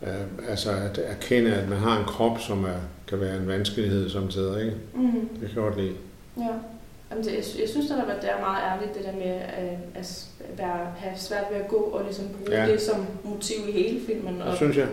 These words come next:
Speaker 2: binde, ja, og binde en masse andre historier på
Speaker 1: Ja.
Speaker 2: det som udgangspunkt. Det er
Speaker 1: Det synes jeg også.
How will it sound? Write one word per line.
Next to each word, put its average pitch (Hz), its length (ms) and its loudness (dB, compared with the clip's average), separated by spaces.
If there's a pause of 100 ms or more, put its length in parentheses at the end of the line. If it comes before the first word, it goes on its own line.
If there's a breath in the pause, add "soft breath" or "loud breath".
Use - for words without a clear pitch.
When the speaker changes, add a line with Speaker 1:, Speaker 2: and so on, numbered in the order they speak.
(120)
Speaker 2:
binde, 214 240 6
ja, 233 220 6
og - 60 0
binde 208 140 2
en 202 60 -4
masse 208 200 0
andre 233 260 -2
historier 233 380 -2
på 196 220 -2
Speaker 1:
Ja. - 160 4 (200)
Speaker 2:
det 220 140 4
som 214 120 -4 (120)
udgangspunkt. 220 560 -4
Det 208 120 -8
er - 120 -6
Speaker 1:
Det - 120 -8
synes 113 200 0
jeg 107 80 4
også. 101 180 2